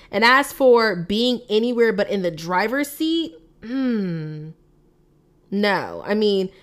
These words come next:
plus the passenger seat has responsibilities. Like, when you're riding in the passenger seat, you gotta be in control of the directions. You gotta be in charge of the music selection. You gotta keep up the conversation so the driver doesn't get sleepy.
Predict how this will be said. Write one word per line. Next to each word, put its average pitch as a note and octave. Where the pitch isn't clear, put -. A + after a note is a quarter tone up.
plus E4
the D#4+
passenger D#4+
seat C4+
has G#3+
responsibilities. F3
Like, F#3+
when G3
you're B3
riding A3
in F#3+
the F3
passenger F3+
seat, F#3
you D#4+
gotta D4+
be G#3+
in F#3+
control F#3+
of D#3+
the D3
directions. A3
You C4
gotta B3+
be G#3+
in F#3+
charge F3+
of D#3
the E3+
music C4+
selection. B3
You B3+
gotta A#3
keep G#3+
up F#3+
the F#3
conversation A3+
so A3+
the F#3
driver G3+
doesn't F#3
get F3
sleepy. C4+